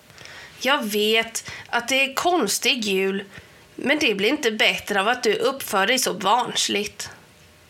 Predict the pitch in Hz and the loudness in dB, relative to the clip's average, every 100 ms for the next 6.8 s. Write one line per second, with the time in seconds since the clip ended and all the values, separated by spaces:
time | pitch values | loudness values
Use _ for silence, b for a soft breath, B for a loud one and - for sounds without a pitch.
0 | - - - - - - 190 190 208 208 | -20 -20 -20 -20 -10 -4 -2 0 0 2
1 | 190 214 196 208 214 202 202 214 214 - | 2 2 0 -2 -4 -4 -4 -6 -8 -18
2 | B B B B 220 220 220 220 220 220 | B B B B -2 0 2 4 4 4
3 | 269 240 220 214 233 294 254 190 - 208 | 2 2 2 2 0 0 0 0 0 2
4 | 208 214 220 240 - 285 254 185 180 190 | 2 2 0 -2 2 4 4 4 2 2
5 | 196 B B - 220 240 233 233 294 214 | -2 B B -6 -4 0 0 2 0 0
6 | 185 - 220 254 - 185 190 | -4 -2 -2 -2 -4 -4 -2